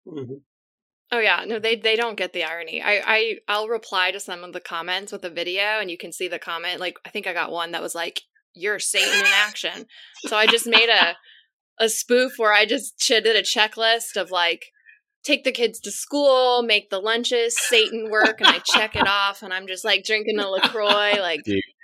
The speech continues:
Speaker 2: "That's the day for me." And I was like, "Told
Speaker 1: Yeah,
Speaker 2: you."
Speaker 3: Just
Speaker 1: they believe
Speaker 3: deep,
Speaker 1: it.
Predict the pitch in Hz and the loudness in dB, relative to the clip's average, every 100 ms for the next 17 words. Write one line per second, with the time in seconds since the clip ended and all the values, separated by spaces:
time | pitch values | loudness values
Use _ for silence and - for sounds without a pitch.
0 | - 196 190 - 196 185 190 208 220 233 | -6 -2 0 0 0 2 2 2 0 4
1 | 240 208 202 220 214 240 226 226 233 - | 6 6 4 0 -4 -8 -2 0 0 -2
2 | - - 285 233 233 131 - - - 202 | -4 0 6 8 8 6 4 2 4 6
3 | 202 - 139 135 147 311 | 8 8 10 8 6 2